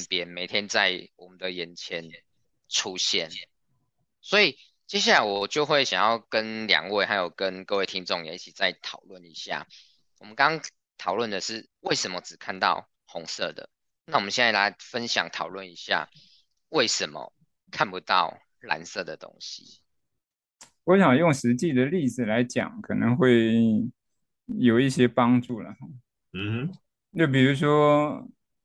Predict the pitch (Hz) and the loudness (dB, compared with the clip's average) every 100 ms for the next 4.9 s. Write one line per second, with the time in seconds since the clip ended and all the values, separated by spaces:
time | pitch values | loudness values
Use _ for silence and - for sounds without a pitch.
0 | _ _ 156 143 147 170 131 143 143 120 | _ _ 4 6 6 4 4 2 2 0
1 | 104 104 110 117 127 120 113 104 120 127 | 0 0 2 2 0 -2 -6 0 2 2
2 | 131 127 127 123 127 127 123 104 104 120 | 0 -2 0 2 2 0 -2 -2 -2 -2
3 | 113 110 101 92 104 127 107 85 107 117 | -2 -2 0 0 0 -2 -2 -2 -2 -2
4 | 113 110 123 101 104 127 123 - | -2 0 0 0 -2 -14 -20 -20